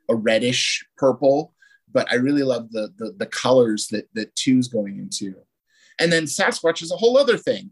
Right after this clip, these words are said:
Um, so what is my motivation for Sasquatch? I've lived in the Northwest of the United States for my entire life,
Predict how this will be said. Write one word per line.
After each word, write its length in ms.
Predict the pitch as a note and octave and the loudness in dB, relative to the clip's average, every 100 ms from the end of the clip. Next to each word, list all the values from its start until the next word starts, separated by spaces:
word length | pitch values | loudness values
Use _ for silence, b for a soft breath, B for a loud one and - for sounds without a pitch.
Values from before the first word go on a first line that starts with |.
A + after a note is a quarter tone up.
| C3+ | -6
Um, 340 | C3+ B2+ B2+ | -4 -4 -6
so 260 | B2+ E3 D3 | -2 0 0
what 220 | C#3+ E3+ | 0 -2
is 100 | F3 | -2
my 80 | F3+ | -6
motivation 480 | E3+ E3 D#3+ - | -4 -4 -8 -12
for 100 | - | -20
Sasquatch? 680 | - C#3+ D3+ - - - - - _ _ _ _ - | -12 -10 -10 -10 -12 -14 -18 -20 _ _ _ _ -4
I've 300 | C3+ E3 E3 | 0 0 0
lived 400 | E3+ E3 D3+ - | 0 0 0 -6
in 500 | D3+ C#3+ C#3+ C#3+ C#3 | -8 -6 -4 -4 0
the 120 | B2+ B2+ | 4 4
Northwest 520 | B2 B2+ C3 B2 - | 4 0 -2 -4 -2
of 40 | |
the 60 | B2+ | -4
United 340 | A#2+ A#2 A#2 | -2 -4 -8
States 640 | - A#2+ A2 A2 - - - | -6 -4 -4 -4 -6 -6 -4
for 360 | A#2 A2 A2 G#2+ | -2 0 -2 -4
my 160 | G#2 | -6
entire 440 | A2 A2+ B2 A#2 A#2 | -6 -6 -2 0 2
life, 380 | G2 G2+ - | 0 -4 -12